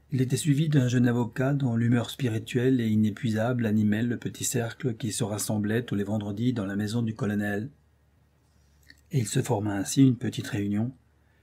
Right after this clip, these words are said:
qui, selon la remarque d'Angélique, pouvait fort bien se passer d'être plus grande.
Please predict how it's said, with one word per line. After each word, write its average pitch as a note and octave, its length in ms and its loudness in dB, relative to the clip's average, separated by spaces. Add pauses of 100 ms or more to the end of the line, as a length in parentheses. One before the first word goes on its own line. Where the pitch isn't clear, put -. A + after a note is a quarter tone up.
(160)
qui, D3 100 0
selon D3+ 320 6
la B2+ 100 4
remarque A#2 380 2
d'Angélique, A2+ 640 -2 (480)
pouvait C#3 240 4
fort B2+ 180 0
bien D3 180 2
se - 140 -4
passer C3+ 300 -2
d'être C3+ 260 0
plus B2 160 -2
grande. G2 400 -4